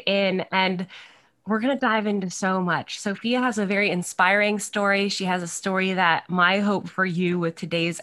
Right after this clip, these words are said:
episode is there's something for you that inspires a new action, a new thought, a new belief, a new light bulb,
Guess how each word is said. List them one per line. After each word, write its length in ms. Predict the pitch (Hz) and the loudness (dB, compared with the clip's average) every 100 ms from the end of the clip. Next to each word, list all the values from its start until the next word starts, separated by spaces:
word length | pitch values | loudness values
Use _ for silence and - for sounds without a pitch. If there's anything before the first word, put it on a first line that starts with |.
| 170 | -4
episode 560 | 165 180 - 180 180 | -4 -4 0 0 0
is 260 | - 160 151 | 0 -4 0
there's 260 | 170 165 - | 0 0 0
something 640 | 190 180 185 202 185 180 - - - _ _ | 2 2 2 2 2 -2 -6 -18 -20 _ _
for 380 | _ _ 208 202 | _ _ 2 2
you 520 | 202 202 185 185 196 | 2 0 0 0 -2
that 280 | 202 175 - | 0 0 0
inspires 760 | 170 156 - 175 165 165 165 - | -4 -6 -4 0 2 0 -2 -6
a 80 | 165 | -4
new 300 | 160 185 240 | 0 0 2
action, 640 | 190 190 - - 185 170 170 | 2 0 -2 -2 -2 -2 -4
a 80 | 165 | -4
new 260 | 160 202 | -2 -2
thought, 460 | 214 175 160 165 - | 0 0 2 2 -2
a 40 | |
new 200 | 156 170 | -4 -2
belief, 680 | 208 214 180 156 160 156 - - | -2 -2 -2 -2 -4 -6 -14 -8
a 60 | |
new 200 | 170 170 | -2 0
light 320 | 226 175 165 - | 0 -2 -2 -4
bulb, 440 | 160 151 151 156 | -4 -2 -4 -8